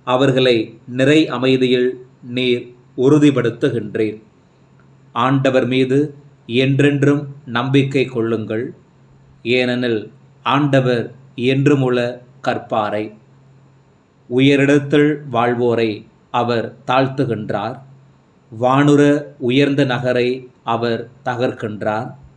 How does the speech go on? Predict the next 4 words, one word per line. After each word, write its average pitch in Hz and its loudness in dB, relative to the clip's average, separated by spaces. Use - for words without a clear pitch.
தரைமட்டமாக்கி 131 2
அதை 117 0
புழுதியோடு 135 4
புழுதியாக்குவார். 110 0